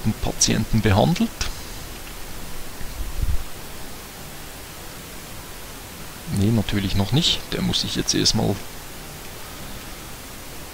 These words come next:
auf den Weg zum Arzt begeben, in der Hoffnung,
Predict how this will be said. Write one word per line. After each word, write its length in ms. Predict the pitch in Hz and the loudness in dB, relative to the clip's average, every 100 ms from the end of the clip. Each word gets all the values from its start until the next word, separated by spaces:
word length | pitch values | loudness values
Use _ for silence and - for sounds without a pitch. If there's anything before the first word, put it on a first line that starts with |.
| - - - - - - - - - - - - - - | -10 -10 -10 -10 -10 -10 -8 -10 -10 -10 -10 -10 -4 0
auf 280 | 73 - - | 0 0 2
den 140 | 107 95 | 2 4
Weg 420 | 101 101 104 - - | 6 8 6 4 4
zum 160 | 104 98 | 8 8
Arzt 340 | 90 - - | 8 6 4
begeben, 640 | 104 104 113 143 185 190 - - - - - - 101 | 2 4 6 6 4 2 -2 -10 -10 -12 -12 -6 2
in 220 | 104 104 | 4 6
der 180 | 101 98 | 6 4
Hoffnung, 680 | 101 - - 107 107 107 | 2 0 4 6 6 6